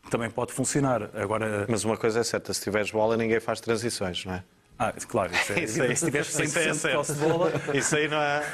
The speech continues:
Speaker 2: não há hipótese nenhuma. E com esses jogadores
Speaker 1: É,
Speaker 2: tens
Speaker 1: é evidente, eu também
Speaker 2: à partida, traz
Speaker 1: eu,
Speaker 2: mais,
Speaker 1: eu também, eu
Speaker 2: tens mais
Speaker 1: subscrevo,
Speaker 2: bola.
Speaker 1: eu também subscrevo isso, mas,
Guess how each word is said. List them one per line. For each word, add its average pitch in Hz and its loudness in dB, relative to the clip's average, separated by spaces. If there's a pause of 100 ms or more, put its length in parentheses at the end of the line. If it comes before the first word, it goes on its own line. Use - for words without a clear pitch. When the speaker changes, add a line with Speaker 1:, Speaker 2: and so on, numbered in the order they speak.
Speaker 2:
não 143 0
há 147 2
hipótese 143 -2
nenhuma. 120 2
E 120 -2
com 127 2
esses 127 -2
jogadores 131 0
Speaker 1:
É, - -12
Speaker 2:
tens 131 2
Speaker 1:
é 151 4
evidente, 151 0
eu 127 -4
também 143 0
Speaker 2:
à 143 0
partida, 147 0
traz 113 -2
Speaker 1:
eu, 110 -6
Speaker 2:
mais, 117 0
Speaker 1:
eu 147 -2
também, 160 0
eu 190 -4
Speaker 2:
tens - 4
mais 156 2
Speaker 1:
subscrevo, 110 0
Speaker 2:
bola. - -4
Speaker 1:
eu - -2
também 135 0
subscrevo 131 -2
isso, 143 0
mas, 139 -2